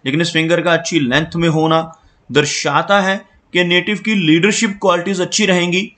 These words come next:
ऐसे व्यक्ति दूसरों को रास्ता दिखाने वाले होते हैं, काफ़ी अच्छी पर्सनैलिटी, एक स्पिरिचुअल टाइप की नेचर ऐसे व्यक्ति की देखी जा सकती है।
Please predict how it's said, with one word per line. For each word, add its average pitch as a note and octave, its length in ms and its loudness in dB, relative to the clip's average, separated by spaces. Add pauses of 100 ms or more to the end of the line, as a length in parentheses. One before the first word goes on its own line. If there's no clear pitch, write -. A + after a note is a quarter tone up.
(340)
ऐसे D3+ 280 -2
व्यक्ति E3+ 340 -2
दूसरों D3 520 0
को E3+ 180 0
रास्ता A#2+ 460 0
दिखाने C#3+ 340 0
वाले C#3 220 2
होते C#3 180 -2
हैं, D3 80 -6
काफ़ी C3+ 300 -4
अच्छी C#3 200 -6
पर्सनैलिटी, B2 680 -2 (360)
एक - 200 -4
स्पिरिचुअल G3 440 2
टाइप F3+ 280 0
की F#3+ 100 -4
नेचर D3+ 480 0
ऐसे E3 300 2
व्यक्ति C3 480 0
की D#3 200 0
देखी B2+ 380 -2
जा A#2+ 140 2
सकती A2+ 360 -4
है। G#2+ 180 -2